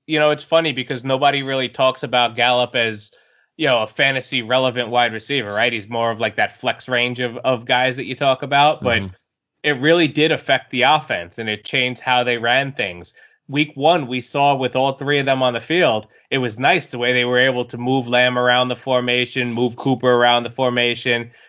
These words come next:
Speaker 1: because they had Gallup there. Now, you know, they got guys like Wilson that are just kinda one-dimensional players,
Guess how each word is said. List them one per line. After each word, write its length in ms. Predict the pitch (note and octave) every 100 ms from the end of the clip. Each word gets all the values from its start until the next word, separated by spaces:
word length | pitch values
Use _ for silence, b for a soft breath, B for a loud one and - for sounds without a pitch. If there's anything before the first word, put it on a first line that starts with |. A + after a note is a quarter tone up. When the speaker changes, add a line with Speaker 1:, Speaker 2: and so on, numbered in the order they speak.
| b
Speaker 1:
because 400 | B2+ - D#3+ D#3+
they 160 | C#3+ A#2
had 480 | C3 A#2+ G#2+ A2+
Gallup 380 | - A2+ G#2 G#2 -
there. 340 | A2+ G#2+ F#2
Now, 560 | G2+ A#2+ D#3 E3+ D#3+ A#2
you 120 | - C#3
know, 120 | C3
they 100 | B2
got 240 | C3 B2+
guys 240 | C#3 C3+ B2
like 180 | A2+
Wilson 400 | A#2 C#3+ D#3 C3 A2+
that 120 | A2
are 80 | G#2+
just 240 | B2 -
kinda 240 | C#3+ B2
one-dimensional 720 | A2+ A#2+ A2+ A#2 A#2+ A#2 A2+
players, 520 | G2+ C3 C#3+ A2 G2